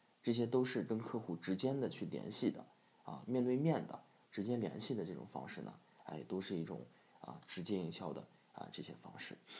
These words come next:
那么在这里头，直接营销方式当中呢，扫街营销陌拜，啊，是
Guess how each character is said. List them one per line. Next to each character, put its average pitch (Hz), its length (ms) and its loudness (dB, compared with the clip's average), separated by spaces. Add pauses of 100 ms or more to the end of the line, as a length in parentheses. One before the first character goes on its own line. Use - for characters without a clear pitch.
(1200)
那 110 120 4
么 107 40 6
在 120 120 6
这 131 120 10
里 113 120 8
头， 104 120 -2
直 101 140 0
接 98 60 -2
营 95 100 0
销 98 140 -4
方 95 160 -2
式 95 100 -2
当 87 160 0
中 87 140 -2
呢， 85 200 0 (220)
扫 87 240 4
街 110 140 4
营 110 120 4
销 110 160 2
陌 110 160 4
拜， 95 320 4 (420)
啊， - 180 -14
是 87 360 0